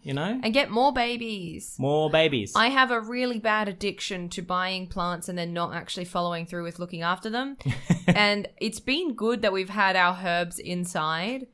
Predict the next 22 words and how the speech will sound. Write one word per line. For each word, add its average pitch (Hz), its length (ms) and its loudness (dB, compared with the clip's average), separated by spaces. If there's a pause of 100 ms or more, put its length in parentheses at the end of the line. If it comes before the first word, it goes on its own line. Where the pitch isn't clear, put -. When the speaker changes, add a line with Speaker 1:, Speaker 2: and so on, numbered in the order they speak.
(160)
Speaker 2:
So 226 160 2
I 226 80 8
do 311 320 2
a 226 80 0
little 240 240 0
bit 262 180 -2
fear 226 480 0
for 220 180 -2
when 196 220 0
we 190 120 -2
do 185 280 -2
have 196 220 -2
planter 196 320 -2
boxes 196 420 -2
and, 170 340 -2
and 165 200 -6
we 160 500 -10 (220)
set - 320 -4
them 170 160 -4
up 170 180 -2
outside, 202 720 0
'cause 180 180 -6